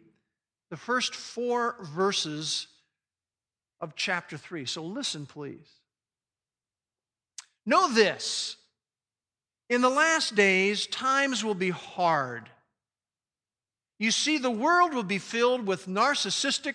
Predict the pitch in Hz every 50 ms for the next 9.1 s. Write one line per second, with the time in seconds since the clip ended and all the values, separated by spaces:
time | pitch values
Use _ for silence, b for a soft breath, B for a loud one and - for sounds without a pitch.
0 | - - - 190 180 185 202 247 277 285 285 277 214 175 165 170 202 220 233 202
1 | 240 240 240 240 240 247 214 - - 185 170 - - - 240 247 254 233 - -
2 | 262 254 233 - - - - - _ _ - 202 208 220 226 226 190 208 220 220
3 | 214 - - _ _ - 202 185 170 160 139 135 135 160 185 208 196 - - 220
4 | 214 190 175 - - _ _ _ - 165 156 - - 117 104 110 _ _ _ _
5 | _ _ _ _ _ _ _ _ _ _ _ _ _ _ _ _ _ _ _ _
6 | _ _ _ _ _ _ _ _ _ _ _ _ _ _ - 196 202 196 208 202
7 | 190 190 185 165 190 196 214 226 233 214 190 226 226 190 - - 208 190 185 -
8 | - 202 202 208 220 254 285 247 - - 226 202 190 185 185 185 165 180 185 185
9 | 185